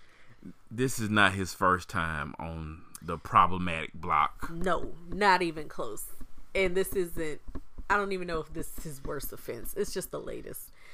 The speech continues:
Speaker 2: Because he was already legit in court a couple times, I think.
Speaker 1: He's also had some accusations of, uh, se-, sexual
Speaker 2: Sexual
Speaker 1: assault.
Speaker 2: assault. Viol-,
Speaker 1: Yeah.
Speaker 2: domestic violence? Or
Speaker 1: Maybe.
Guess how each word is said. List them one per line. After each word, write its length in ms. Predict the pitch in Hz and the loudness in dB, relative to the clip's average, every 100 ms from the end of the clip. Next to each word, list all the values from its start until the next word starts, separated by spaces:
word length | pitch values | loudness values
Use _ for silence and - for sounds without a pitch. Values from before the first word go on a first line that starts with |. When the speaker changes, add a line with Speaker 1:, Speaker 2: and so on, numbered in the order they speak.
| - - | -10 -6
Speaker 2:
Because 280 | 226 247 226 | 2 4 6
he 100 | 269 | 4
was 140 | 233 | 2
already 480 | 208 202 196 190 175 - - | 6 6 6 2 -2 -6 -6
legit 460 | 180 175 165 165 - | 0 0 0 -4 -2
in 220 | 170 170 | -4 -4
court 580 | - 165 147 147 - - - - - - - - | -4 -4 -4 -6 -10 -14 -16 -18 -16 -18 -20 -12
a 80 | 180 | -10
couple 380 | - 190 - 180 | 0 2 2 0
times, 520 | - 143 143 143 143 - | 0 -2 -4 -8 -10 -8
I 120 | 147 | -8
think. 400 | - 160 262 330 - - - | -6 -6 -6 -10 -12 -12 -8
Speaker 1:
He's 200 | 101 95 | -4 0
also 380 | 95 92 98 87 | 2 0 -2 -4
had 280 | 95 85 | -2 -2
some 160 | - - | -4 -4
accusations 840 | 90 87 85 80 85 82 85 82 | -4 -4 -8 -6 -6 -6 -8 -8
of, 400 | 82 85 80 80 85 | -6 -4 -6 -8 -6
uh, 240 | 82 78 | -6 -6
se-, 240 | - 95 78 - | -6 -4 -4 -8
sexual 220 | - 101 | -6 -2
Speaker 2:
Sexual 280 | 90 175 208 202 | -2 0 0 0
Speaker 1:
assault. 60 | 196 | 2
Speaker 2:
assault. 480 | 214 190 190 185 - - - - - - - - - - - - - | 6 6 6 2 -6 -20 -20 -20 -20 -20 -20 -16 -14 -16 -18 -20 -4
Viol-, 320 | 160 247 349 - | 4 6 6 0
Speaker 1:
Yeah. 60 | - | -8
Speaker 2:
domestic 420 | 202 277 - 294 | -8 -8 -10 -6
violence? 500 | 311 330 330 339 - - | -2 -2 -4 -8 -10 -4
Or 260 | 175 170 - | -2 -2 -6
Speaker 1:
Maybe. 440 | 165 80 76 78 | -10 -10 -10 -10